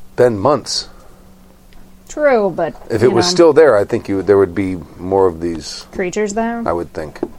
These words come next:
Speaker 2: Mm. Just trying to figure out a way not to put us in even more danger by going down there. Oh well.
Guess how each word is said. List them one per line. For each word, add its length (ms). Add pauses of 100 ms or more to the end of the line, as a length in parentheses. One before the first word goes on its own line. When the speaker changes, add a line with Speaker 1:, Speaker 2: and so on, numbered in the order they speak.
(120)
Speaker 2:
Mm. 520 (1080)
Just 240
trying 220
to 60
figure 280
out 100
a 60
way 220
not 300
to 60
put 140
us 140
in 100
even 240
more 160
danger 320
by 140
going 240
down 180
there. 160 (3000)
Oh 120
well. 220